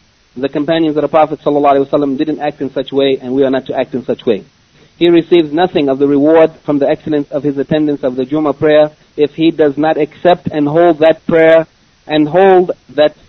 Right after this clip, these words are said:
prayer is to be observed behind the leaders, whomever they may be,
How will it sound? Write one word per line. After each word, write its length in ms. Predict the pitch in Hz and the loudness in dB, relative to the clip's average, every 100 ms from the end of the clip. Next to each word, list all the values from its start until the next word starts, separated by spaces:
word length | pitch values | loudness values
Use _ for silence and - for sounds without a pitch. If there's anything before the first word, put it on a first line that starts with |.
| _ | _
prayer 300 | 190 190 175 | 2 2 2
is 140 | 160 156 | 0 -4
to 140 | 156 | -4
be 140 | 156 151 | 0 0
observed 420 | 139 160 160 143 | 0 0 0 0
behind 420 | 143 147 156 143 | -4 -2 -4 -2
the 100 | 131 | -2
leaders, 400 | 135 151 123 104 _ _ _ | 0 0 0 -4 _ _ _
whomever 460 | 165 165 202 185 165 | -8 -4 0 0 2
they 180 | 151 | 0
may 180 | 147 143 | 0 -2
be, 400 | 139 147 151 151 | 0 2 2 0